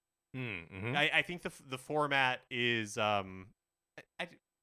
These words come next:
Speaker 2: I don't, for whatever reason, it just, I don't think it really works that well.
Speaker 1: Yeah, yeah. I mean, it, it's interesting 'cause, like, when they started, um, they were, like, a n-, and they were in, uh,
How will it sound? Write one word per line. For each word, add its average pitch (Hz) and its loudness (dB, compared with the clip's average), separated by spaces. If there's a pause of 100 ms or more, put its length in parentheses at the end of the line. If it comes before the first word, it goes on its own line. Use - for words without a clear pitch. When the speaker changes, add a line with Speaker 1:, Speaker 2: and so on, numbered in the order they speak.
(380)
Speaker 2:
I 185 2
don't, 247 0
for 208 0
whatever 247 2
reason, 202 -6
it 147 -4
just, - -12
I 156 -4
don't 220 -6
think 208 -6
it 190 -2
really 170 -6
works 117 -6
that 98 -6
well. 95 -10 (640)
Speaker 1:
Yeah, 156 10
yeah. 160 10
I 123 8
mean, 156 8
it, 170 6 (880)
it's 160 6
interesting 220 6
'cause, 160 4
like, 143 4 (100)
when 131 4
they 127 4
started, 123 6 (480)
um, 117 4
they 131 6
were, 127 4
like, 120 4
a 123 2
n-, 117 2
and 131 4
they 117 8
were 110 2
in, 139 -2
uh, 110 6